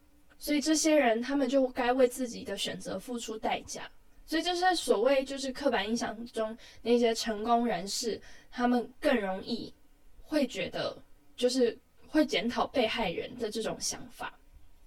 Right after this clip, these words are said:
然后，呃，我们大部分的人啊，天生都是希望善有善报，恶有恶报。甚至我，我妈常挂，挂在嘴边上，就是说，“啊，谁上辈子欠谁”，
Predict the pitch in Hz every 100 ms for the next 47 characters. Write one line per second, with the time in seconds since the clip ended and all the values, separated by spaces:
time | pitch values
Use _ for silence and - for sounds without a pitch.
0 | - - - - - - - - - -
1 | - - - - 226 269 330 269 - 233
2 | 226 220 226 247 269 302 302 302 311 247
3 | 190 - 180 180 214 - 262 240 247 240
4 | 214 214 233 - - - 277 302 311 -
5 | 269 269 262 254 208 - 220 214 202 -
6 | 220 - 190 196 - 240 285 285 262 -
7 | - - - - 202 202 247 262 240 202
8 | 208 233 226 - 285 247 233 233 208 -
9 | 202 202 226 190 - - 220 214 214 214
10 | 202 208 190 185 - 208 277 247 240 208
11 | - - 247 220 196 - - -